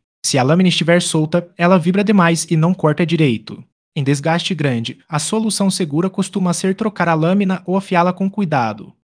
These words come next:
Para evitar, faça inspeções rápidas antes de cada uso, alinhe as lâminas, verifique a folga entre elas e a presença de resíduos.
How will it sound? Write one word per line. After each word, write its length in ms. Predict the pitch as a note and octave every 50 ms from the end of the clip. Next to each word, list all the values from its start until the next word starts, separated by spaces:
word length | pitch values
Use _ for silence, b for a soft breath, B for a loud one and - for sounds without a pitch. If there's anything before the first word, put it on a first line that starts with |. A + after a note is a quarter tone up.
| _ _ _
Para 140 | C3 C#3+
evitar, 520 | D3 D#3 G3 G3 F#3+ F3+ F3 F3 F3+ - _
faça 340 | _ _ - F3 F3 - F#3
inspeções 520 | F3 E3 - A3 G#3 - F#3+ F#3+ F#3 F3+
rápidas 420 | - D#3 D3+ D#3 F#3 E3 E3 C#3 D3+
antes 260 | E3 F3+ - F#3 D3+
de 100 | C3+ E3+
cada 380 | - - F#3+ G3 F#3+ G#3+ G#3+ F#3+
uso, 400 | F3 F3+ F3 D#3 E3 F3+ F3 -
alinhe 360 | - C#3+ B2 A#2+ C#3+ F3 E3+
as 120 | C#3+ C3+ -
lâminas, 680 | C3+ C#3+ D3+ D#3 D3+ C3 A2+ G#2+ G#2+ G#2+ - - - _
verifique 460 | - D#3+ E3+ G3 F#3+ - G3 F#3 -
a 60 | F#3
folga 360 | F3+ - - F3+ F3+ F3 F3 D#3+
entre 260 | E3+ F3+ F#3 F#3+ E3+
elas 340 | E3 F3+ F#3+ G3 F3 - -
e 120 | - D#3 D#3
a 40 | D#3
presença 480 | - D#3+ F3 D#3 D3 E3 E3 D#3 -
de 120 | C3+ D3+ D3+
resíduos. 680 | F3 D#3+ B2+ B2+ B2+ A#2+ - - - - - - -